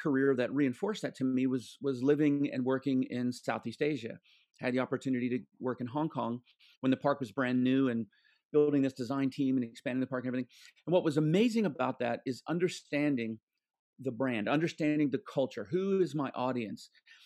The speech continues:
And here you're dealing with literally the first generation of Chinese to a-, actually learn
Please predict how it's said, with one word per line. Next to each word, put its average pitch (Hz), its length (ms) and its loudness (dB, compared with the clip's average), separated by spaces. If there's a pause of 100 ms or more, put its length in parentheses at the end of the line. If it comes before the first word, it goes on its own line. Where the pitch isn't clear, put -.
(180)
And 139 100 2
here 185 220 0
you're 226 180 0
dealing 160 340 4
with 139 200 4
literally 160 400 2
the 127 160 -4 (220)
first 208 360 2
generation 160 720 2
of 127 100 -4
Chinese 143 540 -2
to - 160 -8
a-, 147 200 -12
actually 135 600 -2 (760)
learn 156 500 4